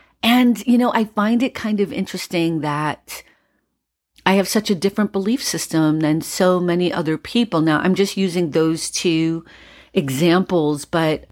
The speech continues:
you know, I believe that online relationships are just as important and just as real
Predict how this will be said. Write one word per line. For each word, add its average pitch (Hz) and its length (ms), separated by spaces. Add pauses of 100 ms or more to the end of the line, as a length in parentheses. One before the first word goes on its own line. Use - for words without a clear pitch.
(400)
you 233 100
know, 233 180
I 220 200
believe 185 680
that 165 480
online 180 520
relationships 165 800
are 165 140
just 170 320
as 156 120
important 170 520
and 156 100
just 160 240
as 151 140
real 151 600